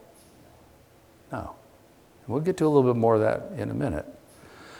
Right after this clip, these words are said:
The Pharisees heard the crowd whispering these things about him, and the chief priests and the Pharisees sent officers to arrest him.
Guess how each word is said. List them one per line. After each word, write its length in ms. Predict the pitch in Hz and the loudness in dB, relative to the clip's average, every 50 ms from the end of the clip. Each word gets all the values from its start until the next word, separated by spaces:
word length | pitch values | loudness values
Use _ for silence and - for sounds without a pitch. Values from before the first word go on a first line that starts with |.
| - - - | -20 0 6
The 100 | - 147 | 6 6
Pharisees 540 | 135 - 269 320 311 254 - - 160 139 123 | 8 10 8 10 8 8 8 8 6 8 8
heard 180 | 151 156 156 | 8 6 8
the 80 | 143 131 | 6 4
crowd 300 | - - 151 139 127 110 | 6 6 6 8 8 6
whispering 480 | 107 127 196 214 - - 139 123 113 107 | 6 6 6 6 6 4 4 4 4 2
these 220 | 107 107 104 - | 0 -2 0 4
things 220 | - 208 247 180 | 6 6 6 6
about 280 | 123 98 98 90 85 85 | 4 2 2 2 2 2
him, 180 | 87 87 98 107 | 0 -2 -2 -4
and 100 | 110 104 | -4 -4
the 60 | 101 | -2
chief 320 | - - 208 254 254 247 | 2 4 6 6 4 4
priests 460 | - 156 131 123 135 156 - - - | 4 6 6 6 4 2 -4 -8 -10
and 100 | 131 104 | -8 -8
the 60 | 95 90 | -4 2
Pharisees 520 | - 208 262 254 - - - 120 120 117 | 4 6 6 6 4 2 -2 -2 -2 0
sent 200 | - 143 135 135 | 0 0 0 2
officers 560 | - 120 156 185 - - 170 - 180 170 156 - | 4 4 4 4 2 -2 -4 -4 -2 -4 0 4
to 120 | 202 202 | 6 6
arrest 340 | 202 202 233 277 262 - - | 8 8 6 6 4 0 -2
him. 120 | - - | -8 -10